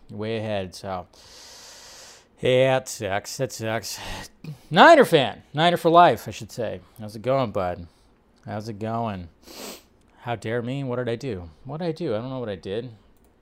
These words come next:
How dare me? How dare you, sir? What are you talking about? You know, I always love it 'cause, like, you know, when I'm trying to choose my topics, you know, the main topic for the shows, I always go, "Okay,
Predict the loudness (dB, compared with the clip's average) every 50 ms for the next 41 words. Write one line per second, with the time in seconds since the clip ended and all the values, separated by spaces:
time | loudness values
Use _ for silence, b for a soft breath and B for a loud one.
0 | _ _ _ _ _ -20 -20 -20 _ _ -18 -14 -12 -12 -12 -10 -8 -6 -6 -6
1 | -4 -4 -6 -6 -6 -6 -6 -6 -2 2 2 4 4 6 6 4 4 4 2 2
2 | 4 6 6 6 6 4 0 b b b b b -10 -8 -8 -6 -4 -4 -4 -4
3 | -4 -6 -6 -6 -8 -8 -8 -12 B B B B B B B B B B B B
4 | B B B B 6 10 12 12 12 12 12 10 8 8 10 10 8 8 6 4
5 | 0 2 4 4 4 4 2 -2 -4 -2 -2 0 0 0 -2 -2 -4 -2 -2 -2
6 | -2 0 -2 -4 -2 0 0 0 0 0 -2 -2 -2 -2 -4 -6 -4 -2 0 0
7 | 0 0 -2 -4 -4 -6 -12 -14 -16 -18 -20 _ _ -14 -12 -12 -8 -8 -6 -4
8 | 0 2 2 2 2 0 -4 -2 0 0 0 0 0 -4 -8 -10 -10 -10 -8 -6
9 | -4 -4 -6 -6 -8 -10 -10 -10 -4 -2 0 0 2 2 0 0 -2 -4 -6 -12
10 | -16 b b b b b b b -2 0 0 0 0 0 2 4 4 4 4 2
11 | 0 0 0 -2 -2 -4